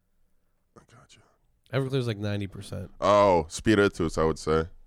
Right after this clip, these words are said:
Speaker 1: Or rubbing alcohol al-, also works.
Speaker 2: What is that at?
Speaker 1: Uh,
Speaker 2: One hundred percent?
Speaker 1: that's, yeah, and like ninety, ninety percent.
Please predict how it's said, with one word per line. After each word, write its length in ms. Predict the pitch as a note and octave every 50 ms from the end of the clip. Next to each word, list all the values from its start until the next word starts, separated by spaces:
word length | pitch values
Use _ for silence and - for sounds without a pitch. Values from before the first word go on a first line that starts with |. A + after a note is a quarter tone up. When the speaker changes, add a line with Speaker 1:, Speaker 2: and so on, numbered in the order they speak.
| _ _ _ _ _ -
Speaker 1:
Or 120 | A2 B2+
rubbing 340 | C3+ A#2+ C3+ D#3 C#3+ B2 G2
alcohol 600 | F2+ F2 F2 F#2 - D#2+ D#2 F2+ E2+ E2+ - F2 F2+ F2+ F2 -
al-, 80 | - F2+
also 360 | - - F2+ F#2 F2 - - D2
works. 440 | C#2 D2 D2+ D2 - - - - _ _ _ _ _ _ _ _ _ _ _ _ _ _
Speaker 2:
What 160 | B2 A2 A#2 A2+
is 60 | G2
that 200 | G2+ A2 A#2+ G#2+
at? 180 | F2+ F2+ - _ _ - - - _ _ _ _ _ -
Speaker 1:
Uh, 360 | - D#2+ D#2 D#2 D#2 D2+ D2+
Speaker 2:
One 120 | D2+ D2+ D2+
hundred 180 | D2+ D2+ -
percent? 360 | - C3+ B2+ C#3 C#3+ D3 D#3 - _ _ _
Speaker 1:
that's, 360 | - - F#2 - - - - - -
yeah, 240 | F2 F2 F2 E2+
and 100 | D#2+ D#2+
like 180 | D#2 D#2+ D#2+ -
ninety, 540 | D#2+ D#2+ E2 E2+ E2+ D2+ A#1+ E2 E2 D#2+ D#2 - - - - - - _ _ _ _ _ _ _ _ _ -
ninety 300 | E2 E2 D#2+ D#2+ D#2+ D#2
percent. 560 | - - D#2+ - - D#2 D#2+ E2 - -